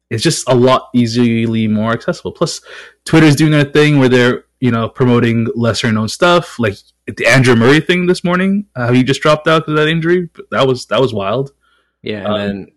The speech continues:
Speaker 2: Andy Murray, and then, uh, his replacement ends up beating Felix Auger-Aliassime.
Speaker 1: <laughs> Exactly.
Speaker 2: Lots of upsets today.
Speaker 1: Oh,
Speaker 2: Same, same with,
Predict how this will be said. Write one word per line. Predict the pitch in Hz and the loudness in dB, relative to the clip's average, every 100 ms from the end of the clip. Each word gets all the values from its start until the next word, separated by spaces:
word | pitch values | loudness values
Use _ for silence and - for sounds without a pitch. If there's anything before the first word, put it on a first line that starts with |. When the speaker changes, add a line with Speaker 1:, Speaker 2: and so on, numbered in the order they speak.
| _ 104 | _ -12
Speaker 2:
Andy | 101 104 | -8 -8
Murray, | 104 117 107 | -6 -4 -4
and | 98 | -6
then, | 98 95 92 | -8 -8 -10
uh, | 90 | -10
his | 92 92 | -12 -14
replacement | 92 135 139 110 95 | -8 -4 -4 -6 -10
ends | 92 | -10
up | 92 - | -12 -10
beating | 92 90 87 | -12 -10 -14
Felix | 101 92 92 98 | -14 -14 -12 -14
Auger-Aliassime. | 87 87 85 87 85 - 208 117 - - - - - | -12 -12 -12 -12 -12 -10 -8 -8 -6 -8 -8 -6 0
Speaker 1:
<laughs> | |
Exactly. | 156 - - - - - - _ - | 0 0 -10 -4 -2 -2 -6 _ -2
Speaker 2:
Lots | 247 247 247 | 0 0 -2
of | - | -4
upsets | 127 - 95 - | -4 -6 -10 -10
today. | 87 85 82 _ _ - | -10 -10 -10 _ _ -8
Speaker 1:
Oh, | 117 117 | -4 -2
Speaker 2:
Same, | 113 101 | -2 -2
same | - | -2
with, | 107 | -2